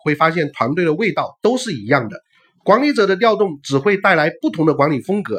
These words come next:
带来新经验、新方法，文化方面不需要更多的适应过程。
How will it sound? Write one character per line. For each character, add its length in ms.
带 100
来 100
新 300
经 180
验、 200
新 240
方 200
法， 220
文 300
化 180
方 260
面 200
不 80
需 160
要 100
更 240
多 140
的 80
适 220
应 120
过 160
程。 140